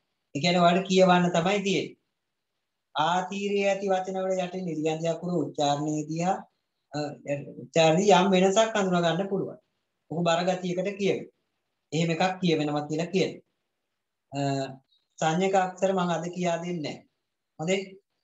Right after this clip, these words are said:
අදට දැන් ළමයිට පන්ති තියෙන කතාවත් එක්ක, අ, වෙලාව හැබැයි, අ, තව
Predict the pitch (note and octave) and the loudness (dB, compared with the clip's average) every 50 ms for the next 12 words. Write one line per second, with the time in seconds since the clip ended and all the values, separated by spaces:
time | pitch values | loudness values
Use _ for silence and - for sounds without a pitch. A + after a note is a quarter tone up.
0 | _ _ _ _ _ - C3+ D3 D3+ F#3 F3+ F#3 G#3 G#3 G3 F#3 F3 E3+ E3 E3 | _ _ _ _ _ 0 2 4 6 6 6 6 8 8 8 6 6 4 4 4
1 | D#3 E3 E3+ E3+ E3+ E3+ - D#3+ D#3+ D#3+ E3 E3 F3 F3 F3 F3 E3+ E3 - E3+ | 4 4 2 2 0 0 0 -2 -2 -2 -4 -2 -2 0 2 2 2 2 4 4
2 | E3 E3+ E3+ E3+ - E3+ E3 E3 - _ - G3+ G3 - - - _ _ _ _ | 4 4 2 0 -2 -6 -6 -6 -6 _ 2 2 2 2 -2 -8 _ _ _ _
3 | _ _ _ _ _ _ _ _ _ _ _ _ _ _ _ _ _ _ _ _ | _ _ _ _ _ _ _ _ _ _ _ _ _ _ _ _ _ _ _ _
4 | _ _ - C3+ C3+ C3+ G#2+ G#2 G2+ - - A#2+ B2 C3 C#3 C#3+ D#3 D#3 D#3 D#3+ | _ _ -10 -8 -8 -6 -8 -10 -12 -8 -4 0 2 4 6 6 6 6 6 6
5 | D#3+ D#3+ D#3 - - - _ _ _ _ _ _ _ _ _ _ A2+ A#2+ A#2 A2+ | 6 6 4 2 -4 -12 _ _ _ _ _ _ _ _ _ _ -16 -14 -12 -12
6 | A2+ A2+ G#2+ - - - _ _ _ _ _ _ _ _ _ _ _ _ _ _ | -12 -12 -14 -16 -18 -20 _ _ _ _ _ _ _ _ _ _ _ _ _ _
7 | _ _ _ _ _ _ _ _ _ _ _ _ _ _ C3 B2+ | _ _ _ _ _ _ _ _ _ _ _ _ _ _ 0 2